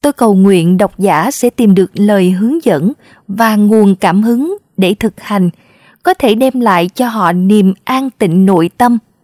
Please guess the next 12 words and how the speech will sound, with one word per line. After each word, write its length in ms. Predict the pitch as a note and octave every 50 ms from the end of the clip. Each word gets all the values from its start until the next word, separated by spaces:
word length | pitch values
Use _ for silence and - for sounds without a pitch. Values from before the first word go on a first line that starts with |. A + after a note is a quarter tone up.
| _ _
mà 360 | F#3+ F#3 G3 F#3 F3+ E3+ D#3+ - _ _ -
tôi 140 | A3+ A3
tin 260 | G3+ - A3+ G#3+ G3+ F#3+
tưởng 400 | - - F3 D3 D3 F3+ C4 C#4+ - _
rất 480 | _ - - E4 F#4 - _ _ _ _
cần 240 | - G#3+ F#3+ F3+ F3
thiết 280 | - A3 B3+ E4+ - - _ _ _ _ _ _ _ _
để 140 | - A3+ C#4+
tạo 280 | - - A3+ F3 F3 F#3+
một 280 | F#3+ G#3 F#3+ - -
thế 80 | - B3+
giới 460 | C4 B3 A#3 A3 A3+ A#3+ D4+ F#4+ G4